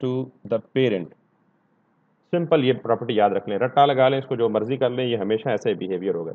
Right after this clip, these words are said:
जब भी आप दो elements को with respect to each other position देंगे तो पेरेंट को रिलेटिव, चाइल्ड को एब्सोल्यूट। जब भी आप एक element को with respect to browser's viewport position करेंगे तो simply उसकी position fix करके उसको प्लेस करें। अब यहाँ पे अगर मैं top दूंगा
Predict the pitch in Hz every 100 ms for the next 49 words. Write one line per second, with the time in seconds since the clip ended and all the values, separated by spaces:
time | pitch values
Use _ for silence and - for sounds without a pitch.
0 | 117 127 139 131 117 120 127 120 123 -
1 | 123 117 123 - 127 - 120 120 131 123
2 | - 101 123 113 107 104 110 104 107 110
3 | 113 107 95 98 113 107 92 92 - 92
4 | - 95 - _ _ _ _ _ _ _
5 | 98 120 131 143 127 127 - _ 123 123
6 | - 110 117 135 - 135 113 117 123 127
7 | - 113 92 101 113 107 104 143 139 127
8 | 117 104 127 113 113 110 113 107 107 101
9 | 113 - 107 117 110 104 90 113 - 117
10 | - 95 98 92 - - _ _ - -
11 | - _ _ _ _ _ _ _ _ 156
12 | - - _ _ _ _ _ _ _ _
13 | _ _ 107 110 123 143 180 170 143 139
14 | 135 131 101 90